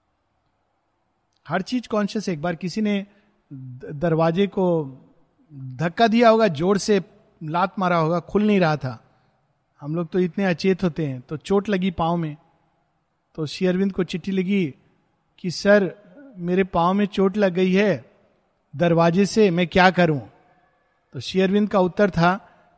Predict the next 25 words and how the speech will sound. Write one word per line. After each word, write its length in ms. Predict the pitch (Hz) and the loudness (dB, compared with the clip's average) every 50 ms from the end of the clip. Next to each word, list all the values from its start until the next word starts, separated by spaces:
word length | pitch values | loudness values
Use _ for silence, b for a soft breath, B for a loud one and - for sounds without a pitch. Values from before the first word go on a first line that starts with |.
| _ - | _ 0
"तुम 180 | 214 233 214 | 0 2 2
दरवाजे 540 | 151 180 175 165 160 165 165 170 180 233 240 | 2 2 2 4 4 4 2 2 2 0 0
को 160 | 202 247 247 | 2 2 2
मारोगे 580 | 226 190 170 160 165 190 214 226 196 196 196 202 | 4 4 4 4 6 6 6 6 6 6 4 4
तो 140 | 196 220 190 | 4 2 2
वो 140 | 190 202 | 4 2
तुमको 360 | 196 - 214 196 190 226 233 202 | 2 0 -2 -4 0 0 0 0
फिर 180 | - 233 240 | 0 0 0
वापस 400 | 208 175 165 160 175 220 220 - | 2 2 2 2 2 0 0 0
किकबैक 460 | - - 214 185 - 190 214 233 220 | -2 -6 -6 -6 0 0 0 0 0
करेगा 320 | - 208 196 202 233 262 277 | 0 0 2 2 2 2 0
कि 140 | 262 - 320 | 0 0 0
नहीं 140 | 330 302 | 0 2
करेगा? 440 | 240 269 240 208 180 156 156 131 127 - _ _ - - _ _ _ _ _ _ _ _ _ | 2 4 2 2 2 0 -4 -6 -8 -14 _ _ -20 -20 _ _ _ _ _ _ _ _ _
<laughs> 840 | _ _ _ _ _ _ _ _ _ _ _ _ _ _ _ - | _ _ _ _ _ _ _ _ _ _ _ _ _ _ _ -2
तुम 160 | - 226 220 | 0 2 2
अगर 180 | 220 214 226 226 | 4 4 4 4
उसको 280 | 254 220 - - 269 240 | 2 2 0 0 0 0
पीटोगे 440 | 196 233 208 185 240 247 233 254 | 0 -2 0 2 2 4 4 4
तो 120 | 247 269 262 | 4 4 4
वो 100 | 254 262 | 4 4
भी 80 | 277 | 4
तो 120 | 285 302 285 | 2 0 0
तुमको 280 | 277 285 285 277 285 | -2 -2 0 0 -2
पीटेगा।" 500 | 277 277 254 190 220 208 160 135 120 117 | 0 0 -2 0 0 -2 -2 -4 -10 -14